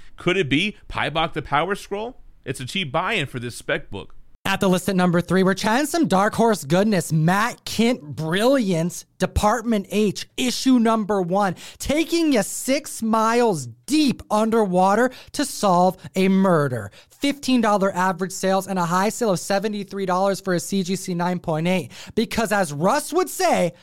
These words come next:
Speaker 2: no one was specking on this comic book.
Speaker 1: Well, they are now after this twenty-seven hundred percent increase in copies sold last week to this week, and this is all because a director has been attached to the Netflix project.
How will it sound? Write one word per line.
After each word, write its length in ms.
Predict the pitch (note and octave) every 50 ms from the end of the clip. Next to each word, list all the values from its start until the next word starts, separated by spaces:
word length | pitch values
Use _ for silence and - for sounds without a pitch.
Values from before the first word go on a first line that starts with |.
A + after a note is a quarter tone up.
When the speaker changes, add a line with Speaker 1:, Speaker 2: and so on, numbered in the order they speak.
| _ _ _
Speaker 2:
no 320 | - E3+ E3+ E3 F3 G3
one 300 | F#3 D#3+ B2 G2 F#2 G2+ - _
was 260 | - D3+ D3 C#3+ - -
specking 400 | - F3+ C#3 B2+ - C3 B2 G#2+
on 100 | A2 G#2
this 160 | G2+ G2+ -
comic 320 | - - B2 F#2 F#2 F#2
book. 240 | - - - - - _ -
Speaker 1:
Well, 140 | C3 C#3 C#3+
they 160 | D3 D3+ D#3+
are 160 | E3 E3 E3+
now 260 | D#3+ F3 F#3 F3+ F3
after 240 | D3+ C#3+ D#3 C#3+ F3
this 180 | D#3 D#3+ D#3+ -
twenty-seven 720 | - - - F3 F#3 G3 G3+ - - - F3+ E3+ F3 E3+ D3+
hundred 260 | E3+ F3 D3+ D#3+ D#3+
percent 340 | E3 D#3 - F3+ E3 - -
increase 400 | E3+ E3+ - - F#3+ E3+ - -
in 120 | D3 C3
copies 400 | - E3 D3 D3+ D3+ D3+ D3 -
sold 240 | - D#3+ D#3+ D3 B2
last 320 | C3 C3 C#3+ D3+ C#3 -
week 180 | D#3 E3 D#3 -
to 100 | - C#3+
this 260 | C#3 G3 A#3+ - -
week, 260 | D#3+ D#3 D3 D3 - - - -
and 140 | - A#2+ B2+
this 140 | C#3 - F3+
is 100 | D3+ D3
all 160 | F3 F#3+ F#3+
because 340 | D#3+ E3 - F#3 A3+ G3+ D3
a 80 | C3
director 460 | A2+ A#2 A#2 A2+ C3+ C3+ D#3+ - C#3
has 260 | G#2 A2+ C3 C#3 D3 B2+
been 160 | B2+ D3+ C#3+
attached 460 | C3 - - - E3+ F#3 E3+ - -
to 120 | - C#3
the 100 | A2+ A2
Netflix 500 | G#2+ A2 B2 A2+ G#2 - A#2 A2 G#2 -
project. 480 | - - A#2 A#2 A#2 G2 E2 D2 B1 -